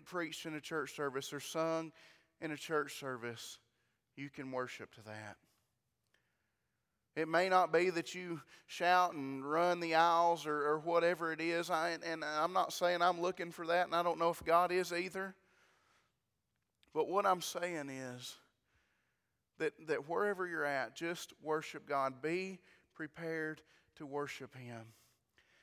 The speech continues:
And then lastly, and I'll almost be done here in just a,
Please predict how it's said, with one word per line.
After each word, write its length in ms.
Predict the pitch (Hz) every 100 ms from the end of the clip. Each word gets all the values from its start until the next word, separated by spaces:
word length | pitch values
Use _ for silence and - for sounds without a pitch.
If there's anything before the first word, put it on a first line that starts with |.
| _
And 120 | 156
then 200 | 156 151
lastly, 540 | 143 151 160 - 143 143
and 80 | 139
I'll 260 | 131 151
almost 500 | 139 156 160 151 -
be 120 | 156
done 240 | 139 143 139
here 140 | 143
in 40 | 135
just 260 | 151
a, 80 | -